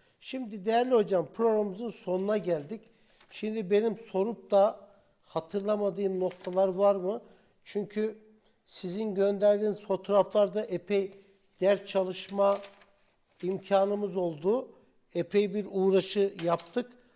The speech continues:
Onlara bir bakayım izninizle. Hocam, e, unuttuğumuz bir konu var mı hocam bununla ilgili?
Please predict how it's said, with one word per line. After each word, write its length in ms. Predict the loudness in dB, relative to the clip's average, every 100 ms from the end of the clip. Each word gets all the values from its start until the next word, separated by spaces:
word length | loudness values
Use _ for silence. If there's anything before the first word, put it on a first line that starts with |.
| _ _
Onlara 460 | -2 0 2 2 0
bir 140 | 0
bakayım 420 | 0 0 -4 -4
izninizle. 720 | -4 -4 -4 -4 -4 -4 -4 -4 -12 _ _ _
Hocam, 380 | -8 -2 0 -2 -8 -20 _ _ -10
e, 240 | -8 -8 -10 -2
unuttuğumuz 840 | 0 0 -4 -4 0 0 -2 -8 -20
bir 280 | -14 -10 -10
konu 380 | -4 0 2 4
var 180 | 4 4
mı 120 | 2
hocam 360 | -2 -2 -4 -4
bununla 360 | -6 -4 -4
ilgili? 340 | -6 -8 -14